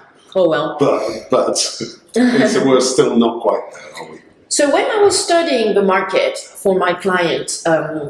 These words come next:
Speaker 1: this film composer I, I mentioned at the
Speaker 2: Mm-hmm.
Speaker 1: beginning of the podcast, um, I noticed, he, he mentioned your, your, your, your agency, Manners McDade, obviously, and then I looked at the market, you know, to understand how this field, this partic-, this very niche field of agencies,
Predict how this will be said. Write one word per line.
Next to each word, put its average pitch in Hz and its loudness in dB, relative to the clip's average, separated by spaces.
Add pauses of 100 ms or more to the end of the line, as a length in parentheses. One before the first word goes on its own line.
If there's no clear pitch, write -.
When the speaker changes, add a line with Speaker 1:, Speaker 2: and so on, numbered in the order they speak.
Speaker 1:
this 170 0
film 170 -2
composer 165 -2
I, 143 -6
I 151 -4
mentioned 151 -4
at - -2
the - 0
Speaker 2:
Mm-hmm. - 2
Speaker 1:
beginning 160 0
of 156 -6
the - -6
podcast, - -4 (380)
um, 180 0
I 220 2
noticed, 214 0
he, 233 0
he 233 0
mentioned 208 0
your, 113 0
your, 107 -2
your, 101 -4
your 131 0
agency, 143 -4
Manners 147 -6
McDade, 156 0
obviously, 165 0
and 185 0
then 202 2
I 156 -4
looked 208 0
at - -18
the 139 -8
market, 151 -4
you 156 -8
know, 147 -12
to 160 -6
understand 156 -4
how 151 -2
this - -6
field, 180 2
this 156 -6
partic-, - -14
this 156 -2
very 170 0
niche 190 2
field 165 0 (720)
of 175 -2
agencies, 165 0